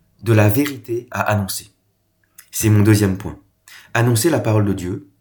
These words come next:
c'est agir selon une conviction. Jean et les apôtres n'ont fait qu'obéir à Jésus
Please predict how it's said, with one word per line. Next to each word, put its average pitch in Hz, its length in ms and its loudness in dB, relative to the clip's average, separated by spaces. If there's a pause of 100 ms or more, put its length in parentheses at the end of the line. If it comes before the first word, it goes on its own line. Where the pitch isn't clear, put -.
(460)
c'est 120 300 -2
agir 147 600 -2 (220)
selon 127 560 -2 (140)
une 107 220 0
conviction. 101 520 -6 (1500)
Jean 123 340 2
et 143 80 4
les 110 180 4
apôtres 147 460 -2 (300)
n'ont 113 160 0
fait 170 240 2
qu'obéir 160 540 2
à 123 80 2
Jésus 113 360 -6